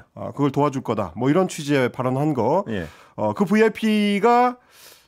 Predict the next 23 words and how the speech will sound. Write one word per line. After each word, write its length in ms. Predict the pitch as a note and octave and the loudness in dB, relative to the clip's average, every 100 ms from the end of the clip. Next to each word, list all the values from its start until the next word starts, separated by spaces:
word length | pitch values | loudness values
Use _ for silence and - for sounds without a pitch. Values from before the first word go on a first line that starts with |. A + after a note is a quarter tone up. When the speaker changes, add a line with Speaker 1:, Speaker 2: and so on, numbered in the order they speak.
| _ - | _ -12
Speaker 1:
자기가 540 | - D3 G#3 B3+ A3 | -6 -4 2 4 6
얘기할 440 | D3+ D#3 F#3 F3 | 4 4 2 2
때는 400 | D#3+ D#3+ A3 A#3 | 2 2 4 2
김계환 680 | - E3+ G#3 A3 A#3 G#3 A3 | 0 0 2 2 2 2 2
해병대 400 | F#3+ G#3+ A3+ G#3 | 0 0 0 0
사령관을 520 | G#3 G#3+ G#3+ G#3 A3+ C#4 | -2 0 0 2 2 2
가리키는 360 | F3 D#3 E3 | 0 2 2
거였다. 320 | C3+ G#2 - | 2 0 0
Speaker 2:
그렇게 260 | B2+ A2+ A#2 | 0 2 0
주장했죠, 420 | G2+ A2 F#2+ C3 | 0 0 0 -2
어제? 160 | G#2 D#3 | -2 -2
Speaker 1:
그렇습니다. 320 | C#3 B2+ G2+ | -2 0 0
Speaker 2:
예. 20 | |
Speaker 1:
대통령이나 640 | D#3 D#3 F#3 F#3+ F3+ G3+ G3+ | 0 2 4 4 4 4 4
이제 140 | D3 | 2
영부인이 340 | C3+ D#3+ F#3+ | 2 2 4
아니고 320 | C#3+ A2+ B2 - | 4 2 2 2
Speaker 2:
예. 80 | |
Speaker 1:
김계환 240 | F3 F#3 G3+ | 2 2 2
사령관이다라고 1500 | F#3+ F3 D#3 D3+ F3 G2+ - - - B2+ E3 F3+ A#3+ A3+ - | 2 2 2 4 4 2 -8 -20 0 2 2 4 4 4 4
어제 220 | E3 G#3 | 2 4
해명을 340 | G3 A3+ A3 G3+ | 4 4 6 4
했었는데 720 | - G3 C#3 B2 F3 A2+ | 2 2 4 4 4 2